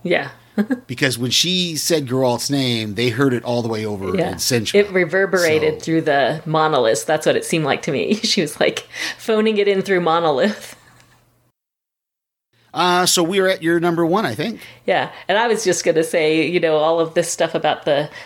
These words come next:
Speaker 1: the conjunction and the, um, and the elders and everything. I know that there are people out there who have probably read the books or played the games, and they know all of this stuff already.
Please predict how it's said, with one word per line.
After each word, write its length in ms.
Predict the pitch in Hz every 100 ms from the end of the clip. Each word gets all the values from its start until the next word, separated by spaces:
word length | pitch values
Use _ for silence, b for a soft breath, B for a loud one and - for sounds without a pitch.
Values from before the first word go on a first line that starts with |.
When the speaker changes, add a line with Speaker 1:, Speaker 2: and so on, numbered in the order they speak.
| B
Speaker 1:
the 80 | -
conjunction 640 | - 185 180 165 165 170
and 220 | 160 151 147
the, 460 | 156 151 147 147
um, 420 | - 143 143 147 156 B B -
and 260 | - 160 147 - -
the 140 | 175
elders 360 | 160 156 160 160
and 100 | 160
everything. 320 | 151 160 165 -
I 160 | - 226
know 420 | 233 240 208 185
that 180 | 175 175
there 120 | 170
are 20 | 165
people 320 | 190 185 156
out 160 | 147
there 140 | - 143
who 120 | 160
have 100 | 160
probably 340 | - 208 214 202
read 220 | 208 214
the 60 | 254
books 280 | 214 208
or 60 | 202
played 320 | 185 202 180
the 60 | 175
games, 400 | 165 156 160 160 B B B
and 160 | 160
they 160 | 165 180
know 500 | 185 185 185 185 - -
all 180 | 170 165
of 120 | 160
this 140 | 170
stuff 240 | - 165 165
already. 560 | 160 160 151 156 165